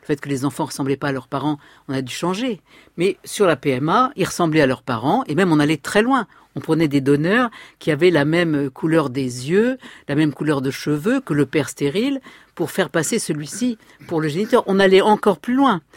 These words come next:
On prenait un donneur qui avait le même groupe sanguin. Alors vous dites, quelle est la raison médicale de ma-, aucune raison médicale. Pourquoi prendre un, un donneur qui a le même groupe sanguin que le mari,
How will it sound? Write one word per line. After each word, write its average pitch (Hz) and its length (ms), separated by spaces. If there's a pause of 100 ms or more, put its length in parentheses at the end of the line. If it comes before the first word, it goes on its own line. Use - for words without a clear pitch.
(240)
On 175 100
prenait 175 480 (300)
un 151 120
donneur 214 320
qui - 140
avait 180 160
le 180 120
même 214 220
groupe 196 240
sanguin. 139 460 (600)
Alors 135 100
vous 139 80
dites, 143 180
quelle 202 140
est 220 60
la 175 80
raison 139 340 (260)
médicale 135 500
de 131 100
ma-, 147 140 (480)
aucune 226 340
raison 165 300
médicale. 135 500 (600)
Pourquoi 220 300
prendre 180 320
un, 160 160 (220)
un 143 100
donneur 170 320
qui - 100
a - 20
le 151 100
même 165 180
groupe 151 200
sanguin 170 400
que 160 120
le 143 100
mari, 175 360